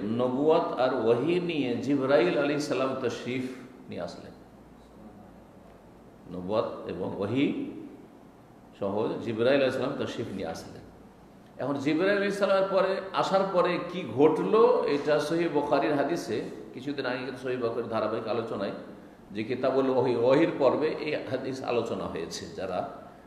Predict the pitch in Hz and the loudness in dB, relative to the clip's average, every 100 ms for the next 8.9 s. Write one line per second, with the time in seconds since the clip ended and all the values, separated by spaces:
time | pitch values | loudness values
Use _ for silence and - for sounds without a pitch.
0 | - 123 120 131 120 117 104 98 98 110 | -4 -4 0 0 0 0 0 2 0 -2
1 | - 107 - - 160 127 156 - - 92 | -4 -6 -4 -2 0 0 -2 -2 -4 -4
2 | 92 - - - 110 113 135 - - - | -2 -4 -8 -10 -4 -2 -2 -4 -10 -14
3 | - - - 120 120 113 104 - 98 92 | -16 -20 -8 -6 -4 -4 -4 -4 -2 -2
4 | 85 90 90 92 92 95 101 95 95 82 | -4 -6 -8 -6 -6 -4 -4 -4 -4 -8
5 | 80 82 71 - - - - - - - | -8 -8 -8 -10 -12 -16 -16 -18 -20 -16
6 | - 135 151 165 170 156 143 147 139 143 | -2 2 6 4 4 2 4 4 6 6
7 | 143 143 123 131 135 135 127 117 123 123 | 6 4 4 4 0 0 -2 0 -2 -2
8 | 117 120 107 104 92 - 104 101 - | -4 0 0 0 -4 -4 -4 -6 -8